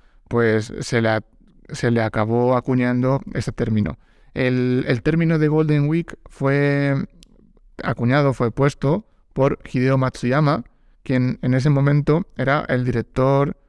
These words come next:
general de Daiei, de la, de la cine-, de la empresa de, que hizo la película Yu Yu Gakko. Em, también he visto, eh, profundizando un poco más,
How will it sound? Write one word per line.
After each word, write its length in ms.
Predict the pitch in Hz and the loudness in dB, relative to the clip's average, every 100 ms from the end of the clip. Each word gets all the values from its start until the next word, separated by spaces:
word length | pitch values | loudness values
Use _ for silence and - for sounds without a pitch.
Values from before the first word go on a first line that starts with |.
| - | -8
general 360 | 123 120 120 | 0 2 2
de 100 | 127 | 0
Daiei, 440 | 117 117 104 95 - | 0 0 2 0 -2
de 220 | 139 110 | -4 -2
la, 360 | 104 101 101 - | 0 2 0 -2
de 180 | 196 110 | -4 -2
la 100 | 110 | -2
cine-, 240 | 120 120 117 | -2 -4 -2
de 160 | 113 | -2
la 360 | 110 101 101 98 - - | 0 0 -2 -4 -10 -18
empresa 640 | - - 123 110 113 117 113 | -14 -4 -2 0 0 0 2
de, 380 | 107 104 110 - _ - - - 117 110 - | 2 0 -2 -10 _ -20 -20 -10 -6 -6 -4
que 100 | 113 | -2
hizo 160 | 107 | 0
la 100 | 113 | 0
película 380 | 117 113 - 123 | 0 -2 2 0
Yu 140 | 113 | 2
Yu 180 | 110 113 | 0 2
Gakko. 460 | 107 104 - - - - _ _ _ - - - | 0 -4 -6 -10 -10 -20 _ _ _ -20 -18 -4
Em, 960 | 151 143 143 139 139 135 135 135 135 - _ _ - | 0 2 2 2 2 0 0 -2 -4 -8 _ _ -4
también 340 | 127 131 185 | 0 2 4
he 80 | 202 | 4
visto, 640 | 196 196 - 151 185 - - | 2 0 0 0 0 -4 -4
eh, 360 | 135 123 120 - | -2 0 -2 0
profundizando 600 | 120 120 120 110 135 160 | -2 2 0 2 2 2
un 100 | 160 | 2
poco 200 | 160 143 | 0 2
más, 380 | 143 143 143 | 2 2 0